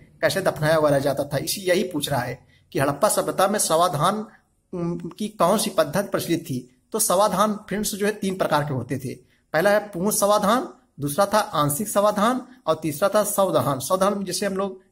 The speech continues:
जला देते हैं, उसी को हम सवदहन कहते हैं। और पूर्ण समाधान मतलब मिस होता है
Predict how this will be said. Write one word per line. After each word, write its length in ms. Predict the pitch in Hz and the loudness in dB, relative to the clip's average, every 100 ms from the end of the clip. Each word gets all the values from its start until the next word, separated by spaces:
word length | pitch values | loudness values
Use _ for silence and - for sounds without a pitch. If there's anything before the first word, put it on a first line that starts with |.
| 147 | -2
जला 260 | 156 165 | 2 2
देते 280 | 165 143 143 | 4 0 0
हैं, 200 | 139 165 | -2 0
उसी 220 | 214 - | -2 -4
को 120 | - 160 | -4 -2
हम 140 | 165 | -2
सवदहन 380 | - 165 143 185 | -2 -2 0 0
कहते 300 | 180 139 143 | -2 -2 -2
हैं। 260 | 180 262 _ _ _ | -4 -6 _ _ _
और 200 | 151 147 165 | -2 -2 -2
पूर्ण 180 | 196 | -4
समाधान 400 | 190 196 196 208 | 2 2 4 2
मतलब 440 | 202 208 214 202 - | 0 0 0 -2 -8
मिस 140 | 196 - | -8 -4
होता 120 | |
है 60 | 190 | -2